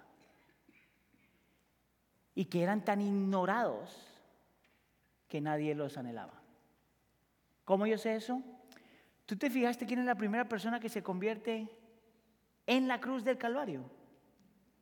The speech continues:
Un centurión. Mira el versículo cincuenta y cuatro, el centurión y los que estaban con él custodiando a Jesús,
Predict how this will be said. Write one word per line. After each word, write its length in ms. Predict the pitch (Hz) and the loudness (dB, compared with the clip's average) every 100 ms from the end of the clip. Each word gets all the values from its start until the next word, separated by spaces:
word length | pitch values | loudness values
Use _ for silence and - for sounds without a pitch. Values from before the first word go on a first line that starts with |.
| _ _ _ _ _ _ _ _ _ _ _ _ _ _ _ _ 185 | _ _ _ _ _ _ _ _ _ _ _ _ _ _ _ _ 0
Un 140 | 208 | 0
centurión. 840 | - 285 277 233 190 370 269 131 - - - - _ _ _ _ _ _ _ _ _ _ _ _ _ _ _ _ - | 2 0 2 0 2 2 0 -6 -10 -20 -20 -20 _ _ _ _ _ _ _ _ _ _ _ _ _ _ _ _ 6
Mira 260 | 269 339 | 10 12
el 60 | 311 | 10
versículo 300 | 277 311 311 | 6 4 4
cincuenta 380 | 269 247 240 233 | 4 4 4 6
y 40 | |
cuatro, 340 | 269 339 285 | 10 8 8
el 80 | 247 | 4
centurión 560 | 254 226 240 254 349 381 - - - - - - - _ _ | 4 4 4 6 6 4 -4 -14 -16 -20 -20 -20 -20 _ _
y 80 | 233 | 8
los 180 | 269 269 | 8 8
que 80 | 269 | 6
estaban 440 | 269 311 370 370 | 8 10 10 8
con 200 | 285 262 | 6 8
él 160 | 285 294 | 8 4
custodiando 580 | 302 - 240 254 277 269 | 0 2 4 4 4 2
a 40 | |
Jesús, 500 | 240 208 214 - | 0 -2 -4 -6